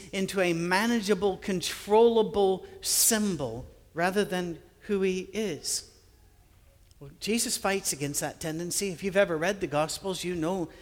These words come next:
that you can't paint him as a conservative or as a liberal. He makes both sides blanch every so often. Rather than deal with this, people then just choose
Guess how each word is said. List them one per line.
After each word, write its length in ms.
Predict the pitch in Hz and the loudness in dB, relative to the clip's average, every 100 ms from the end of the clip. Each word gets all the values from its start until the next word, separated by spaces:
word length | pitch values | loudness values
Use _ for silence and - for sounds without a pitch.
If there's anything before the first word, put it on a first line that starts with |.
| - - - | -20 -16 -8
that 180 | 147 | -4
you 80 | 226 | -4
can't 340 | 226 220 180 - | -2 -4 -4 -4
paint 300 | 202 220 208 | -2 -2 0
him 200 | 180 165 | 0 2
as 140 | 160 | 2
a 40 | 160 | 0
conservative 680 | 156 151 202 180 170 160 - | -4 0 2 2 2 0 2
or 220 | 196 202 | 4 4
as 120 | 165 | 4
a 60 | 151 | 2
liberal. 460 | 165 185 165 170 - - - - | 2 4 2 0 -2 -18 -20 -8
He 100 | 196 | 0
makes 300 | 208 190 151 | 2 2 -2
both 260 | 170 196 226 | 2 4 4
sides 680 | - 175 156 147 143 - - - - - | 2 0 0 -2 -4 -6 -8 -16 -20 -10
blanch 480 | 147 170 151 131 170 | -2 0 0 -4 -6
every 220 | 143 156 | -4 -4
so 180 | - 156 | 0 2
often. 440 | 156 - 185 185 - - - - - - _ _ _ _ - - | 0 -2 -6 -6 -10 -20 -20 -20 -20 -20 _ _ _ _ -20 -6
Rather 300 | 156 190 196 | 2 4 4
than 200 | 170 160 | 2 0
deal 280 | 147 185 208 | 0 2 2
with 200 | 185 170 | 2 -2
this, 520 | 196 208 - - - - - - _ - | 0 0 -2 -4 -6 -12 -20 -20 _ -10
people 340 | 175 175 180 | -4 -2 0
then 280 | 170 175 175 | 2 2 2
just 260 | 170 165 - | 0 -4 -4
choose 640 | - 208 165 143 135 - | -4 -2 0 -2 -2 -6